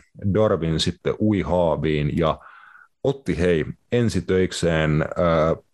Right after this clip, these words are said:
pelinumeron kaksikymmentäseitsemän, elikkä Divock Origin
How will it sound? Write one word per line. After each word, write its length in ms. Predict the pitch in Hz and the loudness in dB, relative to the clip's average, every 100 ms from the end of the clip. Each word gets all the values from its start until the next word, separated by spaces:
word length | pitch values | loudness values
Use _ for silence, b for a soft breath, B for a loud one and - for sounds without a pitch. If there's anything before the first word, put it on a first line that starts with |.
| _ - | _ -2
pelinumeron 680 | 110 101 85 82 80 80 85 | 0 2 0 0 2 2 2
kaksikymmentäseitsemän, 1000 | 95 - - - 92 87 - - 76 71 - | 0 -2 -8 -4 -2 -2 -2 -4 -2 -4 -6
elikkä 340 | 85 82 - 87 | -4 -2 -2 0
Divock 320 | 117 82 - | 0 0 0
Origin 500 | 95 87 73 78 | 0 0 -2 -4